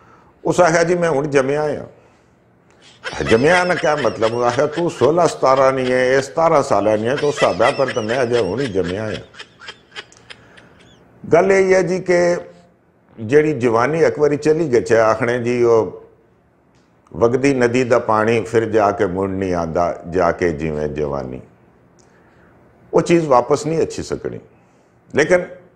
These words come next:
ਇਹ ਵੀ ਨਹੀਂ ਹੋਣਾ ਕਿ ਅਸਾਂ ਆਖੀ ਸਟਿਆ ਜੀ ਕਿ ਅਸ ਬੁੱਢੇ ਹੋਈ ਗਏ ਹਾਂ। हुण इक मिसाल ही अगर तुसां एह् इंडिया विच तक्को ते जितने भी बड़े त्राए खान जेह्ड़े शाहरुख खान ते सलमान खान ते आमिर खान, एह् सारे सट्ठा ने करीब है।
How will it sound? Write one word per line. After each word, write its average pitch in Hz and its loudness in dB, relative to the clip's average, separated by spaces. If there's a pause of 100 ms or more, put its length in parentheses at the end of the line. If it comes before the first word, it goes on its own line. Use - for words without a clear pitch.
ਇਹ 190 4
ਵੀ 202 -2
ਨਹੀਂ 180 -2
ਹੋਣਾ 131 2
ਕਿ 160 0
ਅਸਾਂ 143 2
ਆਖੀ 127 0
ਸਟਿਆ 120 0
ਜੀ 117 0
ਕਿ 117 -2
ਅਸ 104 -4
ਬੁੱਢੇ 98 -4
ਹੋਈ 80 -2
ਗਏ 69 -8
ਹਾਂ। 58 -12 (1600)
हुण 160 4
इक 156 0
मिसाल 135 2
ही 143 4
अगर 131 0
तुसां 123 -6
एह् 107 -2
इंडिया 110 0
विच 110 -2
तक्को 98 0
ते 104 2
जितने 98 -4
भी 127 -2
बड़े 92 2
त्राए 110 0
खान 90 0
जेह्ड़े 87 0
शाहरुख 80 -2
खान 78 -2
ते - -8
सलमान 76 -4
खान 73 -2
ते 71 -4
आमिर 71 -2
खान, 71 -4 (640)
एह् 139 -4
सारे 147 0
सट्ठा 143 0
ने 117 -4
करीब 80 -4
है। - -12